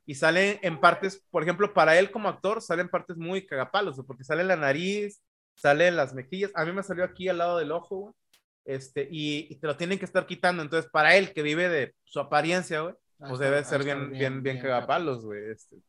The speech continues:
Speaker 2: A mí se me hace que fijas la vitamina D porque son hijos de Satanás.
Speaker 1: Yo siempre he sentido, este, particular, eh, vamos a decirlo, particular, mm, inclinación hacia todo lo que es,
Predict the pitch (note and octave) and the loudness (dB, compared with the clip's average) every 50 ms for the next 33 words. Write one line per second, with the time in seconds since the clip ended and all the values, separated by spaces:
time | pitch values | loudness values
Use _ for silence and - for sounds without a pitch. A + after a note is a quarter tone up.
0 | _ _ - F3+ F#3+ G3+ G3 A#3+ B3 B3 A#3 C4 A#3+ - A#3 - A3+ G3+ A3 A3 | _ _ -10 -8 -6 -6 -4 -6 -6 -6 -8 -10 -12 -14 -12 -12 -10 -8 -8 -6
1 | G#3+ G3+ F#3+ - - D#3+ D#3+ E3 F3 F#3 F3 D3+ C#3+ C#3 - C#3+ - D3 C3+ D3+ | -6 -6 -8 -8 -8 -10 -8 -8 -8 -8 -8 -8 -8 -10 -12 -14 -14 -14 -12 -12
2 | C#3 C#3 C3 C3+ D3+ C#3 D3 C3 - - - A2+ G#2+ G2 - _ - _ _ _ | -12 -12 -12 -12 -12 -12 -12 -14 -16 -16 -18 -18 -20 -20 -20 _ -20 _ _ _
3 | _ _ _ _ _ _ _ _ _ _ _ _ _ _ _ _ - F3 A3+ C4+ | _ _ _ _ _ _ _ _ _ _ _ _ _ _ _ _ -4 0 0 0
4 | C4 C#4 C#4+ C4+ - D4 B3 C#4+ C4+ A#3+ - A#3+ B3 B3+ C4 B3+ - _ _ _ | 0 0 -4 -8 -8 -10 -8 -8 -8 -6 -4 0 2 2 2 0 -4 _ _ _
5 | G3+ F3 - - F3 - - E3+ D#3 - F3 - - E3 D#3+ D#3+ E3+ F3 G3 G#3 | -10 -10 -10 -10 -10 -6 -6 -6 -6 -6 -12 -12 -8 -2 2 2 4 4 2 0
6 | G#3 G#3 G3+ F#3+ E3+ C#3+ C3 B2+ B2 A#2 A2+ G#2+ G2+ - _ _ _ _ _ _ | 0 0 0 0 0 -2 -2 -2 -4 -6 -8 -8 -10 -14 _ _ _ _ _ _
7 | _ _ _ _ _ _ _ C3+ C#3 D3+ E3+ E3+ F3+ D#3+ B2+ E3 D#3 D#3+ F3+ F3 | _ _ _ _ _ _ _ -14 -12 -12 -10 -10 -10 -12 -10 -10 -8 -6 -4 -4
8 | D#3 D3 D3 C#3 C#3 - - _ - C3+ C3+ C3+ C#3 D#3 E3 E3 D#3 D3+ C3+ A#2+ | -4 -4 -8 -12 -14 -16 -18 _ -8 -4 -4 -2 -2 -2 -4 -4 -4 -4 -6 -8
9 | A2 A2+ A2+ G#2 G2 F2+ D#2 C2+ _ _ _ _ _ _ - D3+ C#3+ C3 D3+ D#3 | -10 -14 -18 -18 -20 -20 -20 _ _ _ _ _ _ _ -16 -16 -14 -12 -12 -10
10 | C#3 C#3 C3+ C3+ - D3+ D3 D3+ D#3+ E3+ E3+ D3 - C#3+ B2+ A#2+ - - C#3 C#3+ | -10 -10 -10 -10 -6 -4 -4 -4 -4 -4 -6 -8 -8 -10 -12 -10 -8 -6 -4 -4
11 | D#3 E3 E3 D3+ C3+ C#3 C3 B2 - _ | -4 -4 -6 -8 -10 -12 -14 -14 -16 _